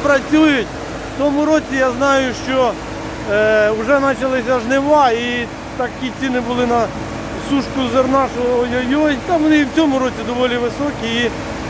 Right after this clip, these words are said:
все-таки дождалися вони своєї сушки і почали працювати. Так що казав Сергій, привод іде або від трактора, від кардана, або на електродвигун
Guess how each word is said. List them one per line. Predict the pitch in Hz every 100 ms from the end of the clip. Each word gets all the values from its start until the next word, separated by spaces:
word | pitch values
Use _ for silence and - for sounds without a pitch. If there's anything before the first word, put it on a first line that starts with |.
| - - - - -
все-таки | 247 254 254
дождалися | 208 254 220 277 254 226 240
вони | 220 233 226 226
своєї | 247 240 233 -
сушки | 294 262 - 220
і | 240
почали | 226 233 233 233
працювати. | 240 233 240 240 226 160 131 - - - - -
Так | 233
що | 254 262
казав | 254 285 233
Сергій, | 269 254 285 269
привод | 277 302 285 269 262
іде | 247
або | 269 262 269 277
від | 277
трактора, | 285 285 262 269 269
від | 269 -
кардана, | 262 254 277 294 294
або | 240 269
на | 262 262
електродвигун | 269 254 262 269 - - - - 240 262 311 311